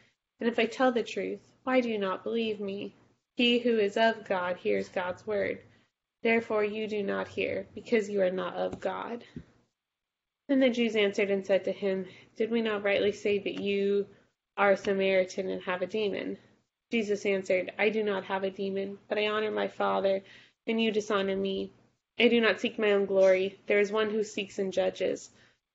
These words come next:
Most assuredly I say to you, if anyone keeps my word, he shall never see death." Then the Jews said to him, "Now we know that you have a demon. Abraham is dead, and the prophets, and you say,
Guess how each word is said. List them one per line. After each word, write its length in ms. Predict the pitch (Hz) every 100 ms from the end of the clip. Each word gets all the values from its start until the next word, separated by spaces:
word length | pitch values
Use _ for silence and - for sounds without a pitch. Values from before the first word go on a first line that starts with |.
| -
Most 240 | 240 233
assuredly 440 | 233 220 214 208 196
I 40 |
say 240 | 196 220
to 100 | 202
you, 380 | 202 202 185 202
if 60 | -
anyone 240 | 226 214
keeps 340 | 190 226 196 -
my 160 | 196
word, 340 | 185 190 170 170
he 140 | -
shall 200 | 202 208
never 320 | 190 185 175 180
see 200 | - 196
death." 460 | - - - - _ _ _ _ _ -
Then 120 | 214
the 100 | 208
Jews 260 | 202 202 196
said 220 | 202 196
to 60 |
him, 340 | 196 196 196 196 - _ _ _ _ -
"Now 200 | 233 240
we 120 | 220
know 200 | 196 190
that 140 | 180
you 80 | 202
have 160 | 196 180
a 40 |
demon. 540 | 185 190 185 185 190 196 _ -
Abraham 440 | 226 233 233 226
is 120 | 208
dead, 320 | - 202 180 185
and 120 | 190
the 60 |
prophets, 480 | 185 202 185 180 180
and 160 | 190 190
you 60 |
say, 460 | 185 196 185 180